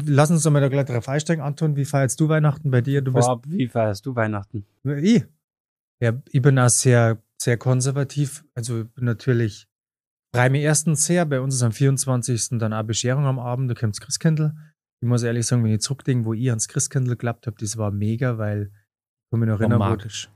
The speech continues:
Speaker 1: das war magisch. Also das war unglaublich. Da hat man sich die Frage gestellt, „Wie geht das?“ Und wie man's dann checkt, dann wird's langweilig. Also diese, das war schon ganz eine tolle Zeit. Das wollen wir natürlich
Speaker 3: Da können wir nachher nochmal
Speaker 1: unsere
Speaker 3: drauf
Speaker 1: Kinder auch
Speaker 3: eingehen,
Speaker 1: weitergeben.
Speaker 3: ja.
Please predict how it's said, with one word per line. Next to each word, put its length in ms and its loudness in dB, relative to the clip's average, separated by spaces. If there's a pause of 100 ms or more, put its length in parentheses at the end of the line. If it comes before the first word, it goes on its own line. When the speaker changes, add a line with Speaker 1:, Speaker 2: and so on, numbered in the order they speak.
(240)
Speaker 1:
das 80 0
war 80 6
magisch. 440 0
Also 220 2
das 220 -2
war 160 2
unglaublich. 440 0
Da 100 0
hat 60 0
man 60 -2
sich 80 0
die 80 -2
Frage 240 -6
gestellt, 200 -4
„Wie 60 -6
geht 220 -8
das?“ 100 -6
Und 120 -4
wie 80 -2
man's 160 -2
dann 160 -4
checkt, 240 -6
dann 100 -2
wird's 160 -2
langweilig. 560 -2 (420)
Also 200 2
diese, 500 0 (560)
das 100 -2
war 140 2
schon 180 -2
ganz 200 0
eine 80 -2
tolle 220 0
Zeit. 200 -2
Das 160 -6
wollen 120 2
wir 60 0
natürlich 600 -4 (500)
Speaker 3:
Da 80 -2
können 220 4
wir 60 4
nachher 160 6
nochmal 180 6
Speaker 1:
unsere 240 4
Speaker 3:
drauf 80 2
Speaker 1:
Kinder 220 6
auch 100 4
Speaker 3:
eingehen, 80 4
Speaker 1:
weitergeben. 480 4
Speaker 3:
ja. 40 -18